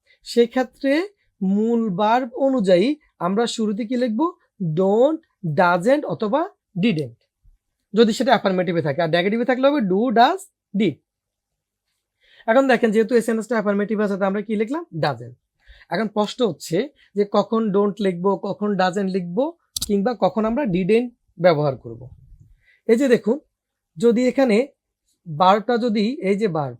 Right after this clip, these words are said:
ভার্ব কোথায় থাকে? আশা করি আপনারা সেটা জানেন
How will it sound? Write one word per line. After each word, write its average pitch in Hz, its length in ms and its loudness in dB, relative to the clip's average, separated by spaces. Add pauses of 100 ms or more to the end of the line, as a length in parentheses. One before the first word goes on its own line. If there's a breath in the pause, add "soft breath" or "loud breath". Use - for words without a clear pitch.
(340)
ভার্ব 190 200 0
কোথায় 208 280 -4
থাকে? 233 360 -4
আশা 185 240 -8
করি 185 160 -4
আপনারা 185 260 -6
সেটা 226 300 -6 (460)
জানেন 120 420 -8